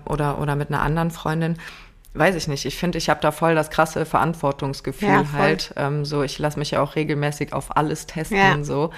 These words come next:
Speaker 1: Ja, und jetzt, äh, kürzlich hatte ich ja auch, äh, so Probleme mit meinen Eisenwerten und da echt einen krassen Mangel, so was, was ich auch halt körperlich gemerkt hab und, und mental sogar auch. Ähm, deshalb, nee,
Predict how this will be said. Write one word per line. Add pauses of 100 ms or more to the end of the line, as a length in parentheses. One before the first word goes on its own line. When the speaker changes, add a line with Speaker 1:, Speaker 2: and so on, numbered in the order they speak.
(1000)
Speaker 1:
Ja,
und
jetzt,
äh,
kürzlich
hatte
ich
ja
auch,
äh,
so
Probleme
mit
meinen
Eisenwerten
und
da
echt
einen
krassen
Mangel,
so
was,
was
ich
auch
halt
körperlich
gemerkt
hab
und,
und
mental
sogar
auch. (540)
Ähm,
deshalb, (440)
nee,